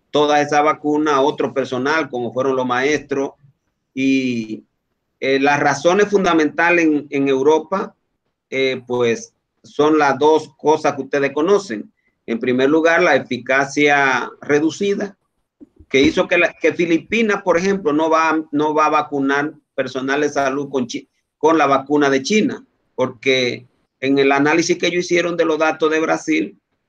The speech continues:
ellos señalaban que había tenido una eficacia inferior en el personal de salud.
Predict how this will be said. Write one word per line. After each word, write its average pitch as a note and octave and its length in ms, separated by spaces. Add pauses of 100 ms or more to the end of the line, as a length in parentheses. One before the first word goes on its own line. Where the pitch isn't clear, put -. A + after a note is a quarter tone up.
(120)
ellos C#3+ 320
señalaban D3+ 640
que B2 540 (460)
había F#3+ 540
tenido E3 420
una D#3 100
eficacia C#3+ 580
inferior C#3 640
en E3+ 80
el D#3 160
personal C#3 500
de C#3+ 140
salud. B2 420